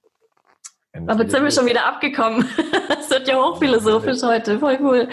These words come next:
Speaker 2: und spirituell.
Speaker 1: Was ich, was ich dazu noch cool finde an dem Wort Ersch-, ähm, Schöpfer, da steckt das Wort Opfer drin,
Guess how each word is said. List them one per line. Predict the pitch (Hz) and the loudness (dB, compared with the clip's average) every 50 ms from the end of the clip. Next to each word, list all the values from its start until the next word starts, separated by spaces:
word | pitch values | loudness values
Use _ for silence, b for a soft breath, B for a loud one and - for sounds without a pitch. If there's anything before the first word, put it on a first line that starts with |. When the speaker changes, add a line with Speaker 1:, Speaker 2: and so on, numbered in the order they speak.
| B B B B B - | B B B B B -6
Speaker 2:
und | - 220 - | -6 -6 -6
spirituell. | - - 262 254 254 - - - 254 - 226 226 226 | -2 0 0 2 2 0 0 0 2 2 4 4 4
Speaker 1:
Was | 226 202 - | 2 0 0
ich, | 143 131 - - - | -2 -6 -6 -8 -6
was | - 98 107 | -4 -4 -4
ich | 117 101 | -2 0
dazu | 110 123 180 - 170 | 0 0 0 0 0
noch | 156 135 - - - | 0 0 -2 -4 -4
cool | - 160 151 | -4 -4 -2
finde | - 147 143 131 117 | 0 0 0 2 2
an | 101 110 110 | 2 2 2
dem | 107 107 98 | 2 2 4
Wort | 101 123 - | 2 2 2
Ersch-, | - 87 - - - | 2 0 0 -2 -2
ähm, | 95 92 92 95 92 78 76 | -2 0 0 0 0 -2 -4
Schöpfer, | 90 - - - - - - - 101 139 170 165 - - | -6 -4 -2 -4 -4 -4 0 2 2 2 2 0 -2 0
da | - 92 | 0 0
steckt | - - 110 110 - - | 0 0 -2 -4 -4 -6
das | 98 95 | -6 -4
Wort | 98 104 - - | -4 -4 0 0
Opfer | 127 123 - - 110 | 0 0 0 -2 -4
drin, | 107 - - 64 67 | -4 -4 -8 -12 -12